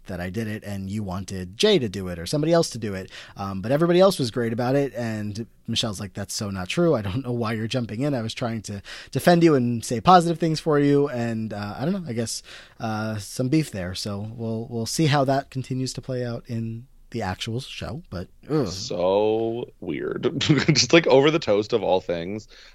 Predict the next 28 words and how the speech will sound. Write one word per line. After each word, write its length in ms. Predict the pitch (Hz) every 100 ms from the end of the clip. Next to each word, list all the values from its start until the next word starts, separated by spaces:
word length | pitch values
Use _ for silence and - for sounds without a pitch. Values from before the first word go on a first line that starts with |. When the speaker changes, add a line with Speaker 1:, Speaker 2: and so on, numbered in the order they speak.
| -
Speaker 2:
Uh, 520 | 87 82 80 78 - 80
very 340 | 85 90 101
bizarre 760 | 92 92 80 80 85 90 92 -
for, 800 | - 85 85 78 76 73 - - -
like, 180 | 95 -
Michelle 260 | 92 - 101
to 60 | 120
have 140 | 107
any 220 | - 92
feelings 500 | 95 113 127 131 131
about 300 | 127 120 123
it 180 | 127 127 - - - -
in 80 | 117
that 120 | 117
moment. 380 | 117 117 120 113
I 60 |
don't 100 | 123
know. 220 | 98 90 92
Maybe 220 | 95 101
there's 220 | 104 101
some 200 | - 90
type 240 | 90 87
of, 460 | 87 85 78 - - - -
uh, 280 | - - -
you 140 | -
know, 80 | 87
misunderstanding, 1040 | 90 90 90 90 87 - 85 104 113 120 104
but 340 | 80 80